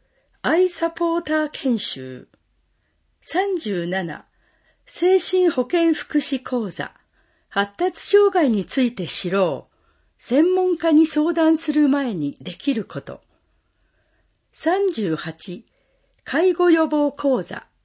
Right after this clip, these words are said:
回想サロン。新聞記事で思い出す昭和四十年代。三十九、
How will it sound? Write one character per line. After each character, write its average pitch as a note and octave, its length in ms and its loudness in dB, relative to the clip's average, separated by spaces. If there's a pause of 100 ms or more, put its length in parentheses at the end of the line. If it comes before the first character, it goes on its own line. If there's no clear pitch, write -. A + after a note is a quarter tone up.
回 C#4 260 0
想 D4+ 340 0
サ - 160 -6
ロ F#3+ 140 -4
ン。 - 120 -14 (560)
新 F#4+ 380 2
聞 F#4+ 280 4
記 F4+ 140 -2
事 E4+ 140 -2
で F#3+ 140 0
思 G3 280 2
い A3 120 -2
出 F#3+ 140 -2
す F3+ 300 -6 (300)
昭 D4+ 340 2
和 F4 120 4
四 D4 320 4
十 F4 240 4
年 C#4+ 300 4
代。 C#3 260 -12 (1500)
三 F#4+ 400 -2
十 G#3 360 -4
九、 G3+ 420 -4